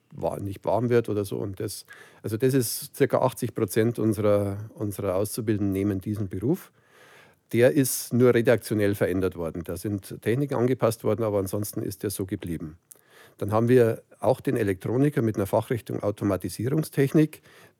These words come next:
der und, und Systemautomatisierung und Systemtechnik. Der ist mehr in so Produktionslinien tätig, der automatisiert Vorgänge, der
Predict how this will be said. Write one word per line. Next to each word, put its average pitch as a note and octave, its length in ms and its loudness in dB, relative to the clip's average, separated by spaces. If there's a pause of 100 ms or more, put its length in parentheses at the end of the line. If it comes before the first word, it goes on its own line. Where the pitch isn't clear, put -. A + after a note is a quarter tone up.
(100)
der A2+ 300 4
und, A2 200 2
und A#2+ 160 0
Systemautomatisierung G#2+ 1160 0
und G#2+ 40 -2
Systemtechnik. G2 840 -4
Der G2 140 2
ist A#2 120 -2
mehr G#2+ 160 4
in A#2+ 100 2
so A2+ 120 -8
Produktionslinien B2+ 920 0
tätig, A2+ 400 0
der F#2+ 160 0
automatisiert G#2 800 -2
Vorgänge, A#2+ 720 2
der G2+ 340 0